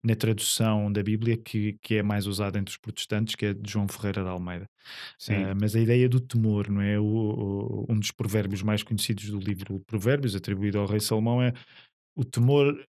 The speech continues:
Speaker 1: ao Senhor é o princípio da sabedoria." E,
Speaker 2: Uhum.
Speaker 1: e,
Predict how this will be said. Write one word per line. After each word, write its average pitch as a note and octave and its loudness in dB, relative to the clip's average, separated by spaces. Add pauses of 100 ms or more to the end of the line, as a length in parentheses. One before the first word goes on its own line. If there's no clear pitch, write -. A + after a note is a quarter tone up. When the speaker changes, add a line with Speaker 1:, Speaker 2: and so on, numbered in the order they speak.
Speaker 1:
ao B2+ 4
Senhor C3+ 6
é C#3 6
o C3+ 4
princípio B2+ 2
da A2+ 4
sabedoria." G#2 -2 (540)
E, C3 4
Speaker 2:
Uhum. A#2+ 4
Speaker 1:
e, B2+ 6